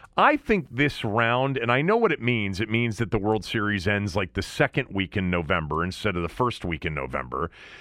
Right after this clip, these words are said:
But I think this round should be a best of seven. I think a short series in any sport always favors the underdog or the lesser team.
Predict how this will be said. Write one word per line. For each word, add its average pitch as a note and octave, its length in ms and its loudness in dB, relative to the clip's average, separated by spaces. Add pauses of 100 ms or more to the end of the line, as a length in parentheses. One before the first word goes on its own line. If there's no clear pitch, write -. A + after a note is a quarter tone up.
(140)
But F#3+ 100 6
I C4+ 120 4
think D4 260 0
this F3+ 260 2
round B2 340 0
should G#2 220 -6
be G2+ 100 2
a F2+ 80 2
best F2+ 380 -2
of D#2 100 -6
seven. C#2 480 -4 (720)
I G3+ 120 6
think C4 440 -2
a C3+ 100 6
short G3 460 0
series A#2+ 760 0
in C#3 200 2 (100)
any B3+ 280 2
sport - 580 0 (100)
always G3+ 560 4
favors G2 960 0 (420)
the C3 220 4
underdog C#3 640 4
or A#2+ 140 2
the G#2+ 100 2
lesser A#2 520 0
team. C3 520 0